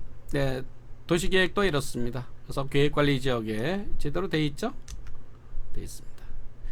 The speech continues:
계획관리 지역이고요. 이렇습니다. 공시지가가 사십구만 육천삼백 원입니다. 제곱미터당. 꽤 비싼 편이죠. 어,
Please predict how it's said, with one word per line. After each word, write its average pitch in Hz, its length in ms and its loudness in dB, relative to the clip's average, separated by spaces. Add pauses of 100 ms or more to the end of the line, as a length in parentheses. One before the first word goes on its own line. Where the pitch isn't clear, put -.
(120)
계획관리 135 480 2
지역이고요. 117 800 -2 (1300)
이렇습니다. - 480 -14 (580)
공시지가가 175 1000 2
사십구만 170 880 -2
육천삼백 147 640 -2
원입니다. 113 340 -2
제곱미터당. 123 840 -4 (1400)
꽤 185 100 -4
비싼 151 380 0
편이죠. 143 480 -2 (760)
어, 131 240 -4